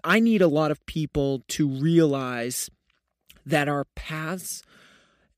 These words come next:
our future, are all built and predicated on our past,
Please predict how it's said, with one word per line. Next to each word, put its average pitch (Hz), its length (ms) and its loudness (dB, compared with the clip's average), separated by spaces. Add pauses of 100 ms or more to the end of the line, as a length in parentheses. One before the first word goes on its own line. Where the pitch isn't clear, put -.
(260)
our 143 100 0
future, 139 720 -2 (1400)
are 160 220 2
all 202 300 6
built 151 560 2 (100)
and 151 180 -2
predicated 147 680 -2 (140)
on 147 220 -4
our 135 140 -6
past, 127 560 -8